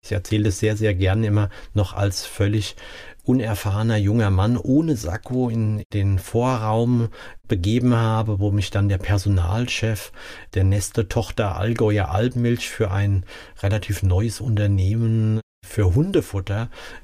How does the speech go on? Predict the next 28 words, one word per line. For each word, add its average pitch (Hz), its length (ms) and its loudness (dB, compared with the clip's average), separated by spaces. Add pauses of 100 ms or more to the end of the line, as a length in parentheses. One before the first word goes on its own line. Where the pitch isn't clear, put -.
(180)
gecastet 107 800 0
hat 131 260 -2 (380)
und 104 560 0 (160)
ich - 420 -8
feststellen 113 380 0
musste, 113 320 0
der 101 120 2
Bewerber 101 480 2
vor 113 200 2
mir 117 160 2
kam 104 260 0
schön 113 380 2
mit 110 80 2
dem 101 100 4
Nadelstreifenanzug 98 1300 -2
raus, 98 480 -2 (320)
auch 90 160 0
wenn 95 100 4
das 101 160 2
für 104 120 2
einen 95 260 4
klassischen 107 420 2
Außendienst 110 680 2
ein 95 80 0
bisschen 110 320 0
ober 101 340 2
dann 104 300 2
war, 120 240 0